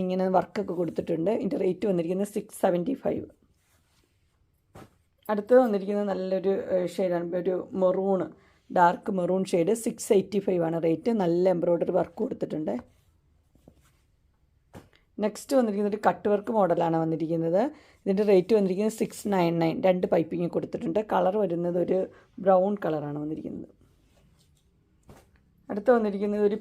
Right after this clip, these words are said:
പീച്ച് ഷെയ്ഡാണ്. അതിൻ്റെ എംബ്രോയ്ഡറി ഒരു ബ്ലാക്കിൽ പീച്ചിൽ എംബ്രോയ്ഡറി വന്നിട്ടുണ്ട്. പൈപ്പിംഗ് ഒക്കെ ഉണ്ട്. റേറ്റ് വന്നിരിക്കുന്നത് സിക്സ് നയൻ സീറോ.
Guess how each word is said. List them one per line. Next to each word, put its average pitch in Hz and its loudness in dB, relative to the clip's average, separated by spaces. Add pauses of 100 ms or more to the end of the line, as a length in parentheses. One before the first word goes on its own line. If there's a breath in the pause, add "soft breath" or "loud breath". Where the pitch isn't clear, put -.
പീച്ച് 220 -6
ഷെയ്ഡാണ്. 175 -2 (100)
അതിൻ്റെ 185 -4
എംബ്രോയ്ഡറി 190 2
ഒരു 180 2
ബ്ലാക്കിൽ 175 2 (120)
പീച്ചിൽ 185 -4 (520 soft breath)
എംബ്രോയ്ഡറി 175 6
വന്നിട്ടുണ്ട്. 170 0 (160)
പൈപ്പിംഗ് 175 2
ഒക്കെ 165 -6
ഉണ്ട്. 165 0 (120)
റേറ്റ് 165 -2
വന്നിരിക്കുന്നത് 170 -2 (580 loud breath)
സിക്സ് 233 -2
നയൻ 170 4 (120)
സീറോ. - -6